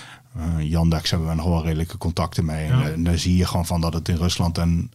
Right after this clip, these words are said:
Speaker 1: en in Turkije toch nog wel belangrijk is. Ehm,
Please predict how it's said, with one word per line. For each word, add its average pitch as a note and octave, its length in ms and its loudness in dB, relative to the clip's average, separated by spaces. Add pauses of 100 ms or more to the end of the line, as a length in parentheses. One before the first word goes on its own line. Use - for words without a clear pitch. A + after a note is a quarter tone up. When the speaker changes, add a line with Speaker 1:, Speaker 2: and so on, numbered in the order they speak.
Speaker 1:
en F2 180 0
in F2 120 2
Turkije F2 580 -2
toch F2 160 -2
nog F2 140 2
wel E2+ 140 4
belangrijk F2+ 460 0
is. G2+ 340 -2 (680)
Ehm, E2+ 460 -2